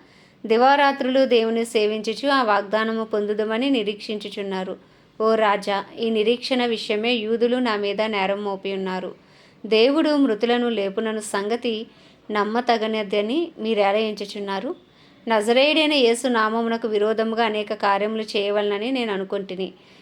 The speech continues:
యెరూషలేములో నేను ఎలాగు చేసి తిని? నేను ప్రధాన యాజకుల వలన అధికారం పొంది పరిశుద్ధులను అనేకులను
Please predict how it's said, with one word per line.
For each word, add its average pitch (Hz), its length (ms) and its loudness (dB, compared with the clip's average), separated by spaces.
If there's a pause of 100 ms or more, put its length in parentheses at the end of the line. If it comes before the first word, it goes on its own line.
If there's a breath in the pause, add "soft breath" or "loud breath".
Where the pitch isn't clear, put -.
(140 loud breath)
యెరూషలేములో 294 720 2
నేను 254 480 0
ఎలాగు 214 440 0 (100)
చేసి 208 220 -2
తిని? 214 300 -6 (400 loud breath)
నేను 233 180 2
ప్రధాన 240 420 4
యాజకుల 269 420 2
వలన 254 220 2
అధికారం 220 460 0
పొంది 214 280 -2
పరిశుద్ధులను 214 720 -2
అనేకులను 233 600 -2